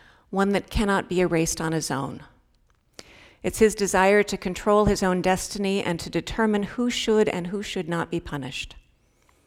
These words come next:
Or maybe Jonah is just a selfish child. He sits on a hill all by himself,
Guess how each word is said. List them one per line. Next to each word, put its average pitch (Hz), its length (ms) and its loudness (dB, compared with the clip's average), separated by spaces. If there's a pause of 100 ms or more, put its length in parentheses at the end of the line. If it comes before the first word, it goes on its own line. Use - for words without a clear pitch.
(1120)
Or 254 160 4
maybe 277 400 4
Jonah 226 360 2
is 190 260 -2
just - 420 -4
a 190 80 -6
selfish 180 680 -2
child. 131 520 -10 (840)
He 220 100 2
sits 247 320 0
on 220 120 2
a 190 80 0
hill 202 360 4
all 196 160 2
by 190 200 2
himself, 170 680 -2